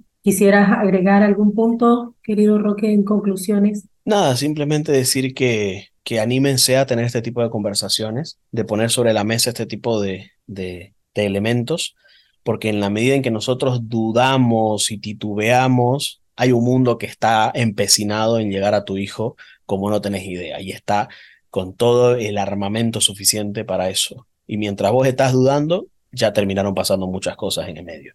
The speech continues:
Speaker 2: Así que, este, confiando en que lo vas a hacer bien y que vos sos la persona más adecuada para hablar de esto con tu hijo, adelante.
Speaker 1: Gracias, querido Roque. Y en pareja, de repente también, ¿no? Romper ese, ese miedo de,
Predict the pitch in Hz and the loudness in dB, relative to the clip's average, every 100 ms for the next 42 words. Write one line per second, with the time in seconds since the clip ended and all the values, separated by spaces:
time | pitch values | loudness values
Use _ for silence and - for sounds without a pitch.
0 | _ - - 95 85 - - - - - | _ -4 -4 -2 -14 -16 -20 -20 -20 -20
1 | - _ _ - 98 - 95 90 110 - | -20 _ _ -6 -6 -6 -10 -6 -8 -2
2 | 120 143 156 123 107 110 131 127 123 117 | 0 0 0 -2 0 2 2 2 0 2
3 | 123 147 131 110 104 107 127 120 113 - | 2 2 0 -2 -2 0 2 2 0 0
4 | 101 - 120 113 113 110 110 110 123 120 | 0 0 0 0 0 -2 -2 0 2 4
5 | 117 113 107 110 110 - 113 104 113 127 | 2 0 -2 -2 -2 -4 -4 -4 -2 -4
6 | 127 165 - _ _ - 90 - - - | -2 -4 -6 _ _ -8 -4 -4 -6 -14
7 | - _ _ 202 196 190 196 196 185 185 | -20 _ _ -2 0 0 0 2 4 6
8 | 180 180 175 175 180 185 185 185 208 208 | 6 4 4 4 6 6 6 6 6 6
9 | 247 247 185 180 185 202 196 180 190 247 | 4 4 2 -2 -4 -4 0 2 4 4
10 | 247 269 403 202 185 208 208 214 208 214 | 2 0 0 0 4 4 6 4 4 2
11 | 185 180 - _ - 196 180 196 180 180 | 0 -4 -10 _ -4 -2 2 4 4 4
12 | 185 202 220 240 214 185 180 | 6 8 8 8 6 6 6